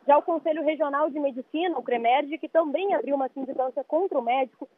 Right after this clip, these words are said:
disse que na época dos casos citados, a gente lembra, eles aconteceram em dois mil e vinte e dois mil e vinte e um, Andres não tinha C R M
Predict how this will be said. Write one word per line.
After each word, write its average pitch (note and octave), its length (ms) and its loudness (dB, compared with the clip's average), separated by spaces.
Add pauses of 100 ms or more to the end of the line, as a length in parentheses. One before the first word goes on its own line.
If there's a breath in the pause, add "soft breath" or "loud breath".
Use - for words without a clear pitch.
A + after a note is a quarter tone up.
(200)
disse D#4+ 360 -4
que E4+ 100 -4
na D#4+ 240 -2
época D#4 260 -2
dos D4+ 240 -6
casos C#4+ 380 -4
citados, B3 560 0
a B3+ 80 -10
gente B3 260 -8
lembra, A#3+ 320 0 (220)
eles A#3+ 140 -6
aconteceram C4+ 680 0
em C#4 80 -6
dois C4 160 -2
mil C4 120 -6
e B3+ 100 -8
vinte D#4 320 -4
e D4+ 180 -6
dois C#4 220 -6
mil C#4 80 -4
e B3 60 -8
vinte B3+ 220 -8
e C#4 60 -2
um, E4 160 4 (260 soft breath)
Andres D4+ 420 6
não D#4+ 360 0
tinha F4 220 0
C - 120 -6
R A#3+ 240 -2
M C#4+ 240 0